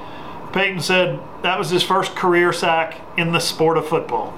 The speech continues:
He's never done it before on any level. How cool is that? Um, he came in, he thought he was going in, he came back out, and he's, like, ready to go on second down, ready to go on third down. "Oh, they send me in on third down." He goes in on third down,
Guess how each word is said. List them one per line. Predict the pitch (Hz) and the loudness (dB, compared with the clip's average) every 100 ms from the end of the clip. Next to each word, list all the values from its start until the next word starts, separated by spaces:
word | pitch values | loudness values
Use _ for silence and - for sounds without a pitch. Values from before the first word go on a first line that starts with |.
| - | -6
He's | 147 139 | -2 2
never | 165 165 | 2 4
done | 165 160 | 2 0
it | |
before | 151 147 151 143 | -2 0 2 4
on | 147 | 2
any | 151 147 | 2 2
level. | 139 123 - - - - - - | 2 0 -8 -12 -14 -14 -14 -6
How | 160 | -4
cool | - 262 254 | 0 2 2
is | 175 | 2
that? | 160 139 - - - | 2 0 -2 -12 -4
Um, | 151 147 143 143 - - - - - | 0 0 0 -6 -12 -14 -14 -14 -4
he | 175 | -4
came | - 208 214 | 2 2 4
in, | 220 220 185 | 4 4 4
he | 175 | 2
thought | 196 196 | 2 2
he | 196 | 2
was | 190 | 0
going | 202 196 196 | 2 4 4
in, | 196 196 185 | 2 2 0
he | |
came | 180 185 175 | 0 0 2
back | 175 170 | 0 0
out, | 175 175 | 2 2
and | 175 | 2
he's, | 165 151 | 0 0
like, | 151 | 0
ready | 147 170 165 | 2 2 2
to | |
go | 160 170 | 2 4
on | 160 | 2
second | 156 170 170 | 0 -2 0
down, | 160 165 165 | 0 0 2
ready | 156 156 160 | 0 0 2
to | |
go | 156 165 | 2 4
on | 160 151 | 2 2
third | 160 160 | 0 2
down. | 160 156 | 2 2
"Oh, | 226 240 202 165 | 2 2 0 -2
they | 180 | -2
send | 196 202 | 2 0
me | 196 208 | 2 4
in | |
on | 180 156 | 4 2
third | 190 180 | 0 2
down." | 185 165 | 2 2
He | |
goes | 151 165 156 | 2 2 4
in | |
on | 165 160 | 2 2
third | 165 151 | 2 4
down, | 156 156 | 2 2